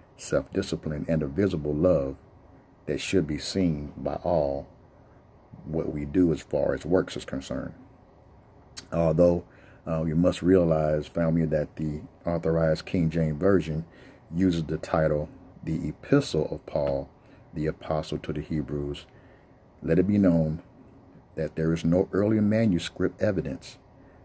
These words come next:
to support that Paul was the writer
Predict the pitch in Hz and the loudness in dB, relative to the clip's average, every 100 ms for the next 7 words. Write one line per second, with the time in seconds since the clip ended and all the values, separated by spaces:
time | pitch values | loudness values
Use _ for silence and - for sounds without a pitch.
0 | - - - - - 90 - 82 76 - | -12 -8 -6 -6 0 0 0 -4 -6 -2
1 | 80 71 71 - - 76 76 71 78 - | 0 -2 -6 -12 -10 -4 -4 -4 -6 -8
2 | 76 76 71 71 76 | 0 0 0 -2 -6